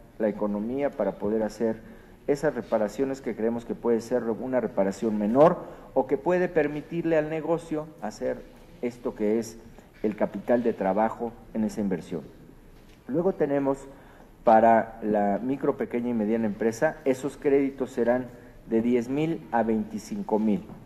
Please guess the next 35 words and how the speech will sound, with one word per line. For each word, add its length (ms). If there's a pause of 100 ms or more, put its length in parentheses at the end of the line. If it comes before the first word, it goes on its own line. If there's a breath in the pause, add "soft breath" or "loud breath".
(500 soft breath)
Tenemos 400
una 220
tasa 260
de 100
interés 380
de 100
diez 200
por 200
ciento, 480
un 120
plazo 420
de 120
quince 480
meses, 600 (440 loud breath)
periodo 440
de 120
gracia 440
de 120
tres 320
meses, 640 (680 soft breath)
eh, 460 (320)
destino 480
del 140
crédito 440
también, 480
capital 440
de 100
trabajo, 480
equipo, 340
instalaciones. 800 (440 loud breath)
Aquí 240
necesitamos 760
que 140
se 140
trate 480